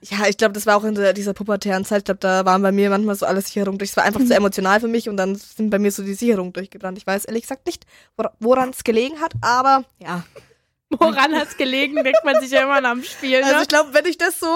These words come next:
Speaker 1: also wenn man das so mit der Kamera aufgezeichnet hätte, so im Nachhinein, da würde man sich echt denken, huiuiui, also woran hat's gelegen? Das würde man sich, glaub, echt denken, weil, also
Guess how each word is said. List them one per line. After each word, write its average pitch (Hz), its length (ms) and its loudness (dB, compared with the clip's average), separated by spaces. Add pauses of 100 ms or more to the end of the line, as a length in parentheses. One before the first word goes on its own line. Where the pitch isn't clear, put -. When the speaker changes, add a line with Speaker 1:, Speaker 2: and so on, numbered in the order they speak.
(120)
Speaker 1:
also 254 160 -4
wenn 254 80 -2
man 277 120 -6
das 294 100 -14
so 285 80 -18
mit 269 100 -12
der 262 60 -10
Kamera 311 360 -12
aufgezeichnet - 720 -18
hätte, - 220 -16 (340)
so 294 100 -4
im 277 100 -6
Nachhinein, 320 560 0
da 285 100 -2
würde 294 140 -4
man 285 160 -4
sich - 120 -12
echt 254 220 -4
denken, 262 320 -2 (100)
huiuiui, 302 520 2
also 226 440 0
woran 254 320 0
hat's 233 200 -10
gelegen? 208 380 -2
Das 214 120 -8
würde 208 140 -4
man 202 120 -4
sich, 208 160 -12
glaub, 202 160 -4
echt 185 200 -8
denken, 180 220 -12
weil, 170 200 -4
also 185 340 -8